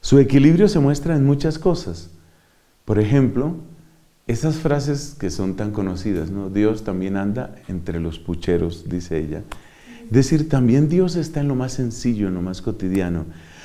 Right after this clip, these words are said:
O sea, una persona que tiene las experiencias místicas más altas,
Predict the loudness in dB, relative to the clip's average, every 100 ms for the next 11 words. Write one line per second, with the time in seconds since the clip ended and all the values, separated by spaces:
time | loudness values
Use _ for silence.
0 | -10 2 6 6 6 2 2 4 4 2
1 | -4 -14 -20 -20 -8 2 4 6 6 6
2 | 4 0 -4 0 2 2 2 0 2 2
3 | 2 -2 -2 -2 0 0 0 -2 -2 -4
4 | -8 -10